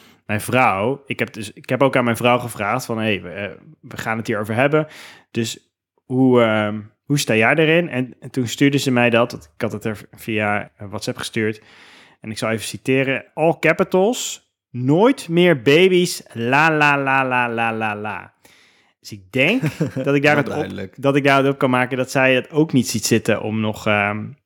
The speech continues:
Speaker 1: eh,
Speaker 2: Ja.
Speaker 1: nog een, nog een baby, eh, te gaan, gaan baren en daarvan te bevallen. Niet dat nou die andere twee volgens mij heel ellendig waren op de schaal van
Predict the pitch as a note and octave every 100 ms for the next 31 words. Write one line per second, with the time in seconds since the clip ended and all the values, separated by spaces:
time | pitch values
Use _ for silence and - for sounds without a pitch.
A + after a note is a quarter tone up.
0 | _ _ - G#2 G2+ F#2 A2 C3+ _ A#2
1 | A2 G#2+ G#2+ A2+ G#2+ G2+ G#2+ G#2 G#2 G2+
2 | G2 G2 G2 - A2 A2+ G#2+ G#2 - -
3 | G#2+ F#2+ F#2+ G#2 G#2 G2+ A2+ G#2 F#2+ G2+
4 | G2 F#2+ B2+ - - - - _ A#2 B2+
5 | B2 A#2+ A#2 A#2 - _ _ A#2 A#2 A#2+
6 | - A#2 A2 A2+ A2+ A#2 _ _ _ _
7 | - - A2 A2 G2 G2 A2+ A2+ A#2+ A#2
8 | B2 A#2 A#2+ A#2 A#2 - - A2+ A#2 G#2+
9 | A2 A2 G#2+